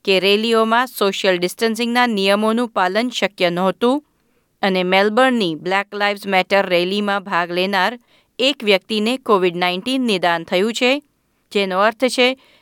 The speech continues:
તેના સંપર્કમાં આવેલા તમામ લોકોને હવે ઇન્ફેક્શનનું જોખમ છે.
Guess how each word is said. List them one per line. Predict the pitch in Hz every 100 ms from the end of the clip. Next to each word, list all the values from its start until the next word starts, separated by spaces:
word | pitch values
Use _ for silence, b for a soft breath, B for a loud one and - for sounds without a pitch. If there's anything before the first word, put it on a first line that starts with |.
| _
તેના | 190 185 180
સંપર્કમાં | - 190 190 233 240 240 -
આવેલા | 214 214 233 247
તમામ | - 196 190 220 247
લોકોને | 240 233 233 240
હવે | 247 226 180
ઇન્ફેક્શનનું | 185 190 - 180 - 202 220 269
જોખમ | 214 180 - 175
છે. | 170 170 151